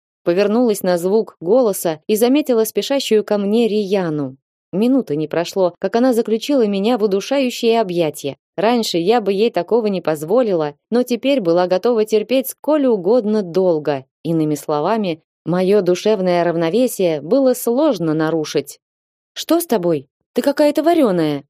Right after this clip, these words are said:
посетовала дрожайшая старшенькая Дорин. Её внешний вид и такой же мешковатый балахон, в каких ходили все женщины вокруг меня, давали понять, что она уже тоже прошла процедуры омовения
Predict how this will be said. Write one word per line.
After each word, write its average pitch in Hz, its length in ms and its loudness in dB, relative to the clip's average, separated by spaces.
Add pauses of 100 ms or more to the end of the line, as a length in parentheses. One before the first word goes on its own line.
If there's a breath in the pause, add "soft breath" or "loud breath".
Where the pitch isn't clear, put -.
(180)
посетовала 165 560 0
дрожайшая 175 720 0
старшенькая 170 800 -2
Дорин. 156 420 -2 (340)
Её 233 320 2
внешний 269 420 2
вид 285 260 -2
и 180 60 -2
такой 220 380 0
же 202 280 0 (120)
мешковатый 214 640 -2
балахон, 165 600 -2 (180)
в - 80 -20
каких 175 340 -4
ходили 175 400 0
все 180 300 -2
женщины 170 500 -2
вокруг 156 380 -2
меня, 175 380 -2 (220)
давали 226 380 2
понять, 247 400 0
что - 220 -2
она 233 320 2
уже 226 280 2
тоже 254 380 0
прошла 180 480 -2
процедуры 214 540 0
омовения 208 800 0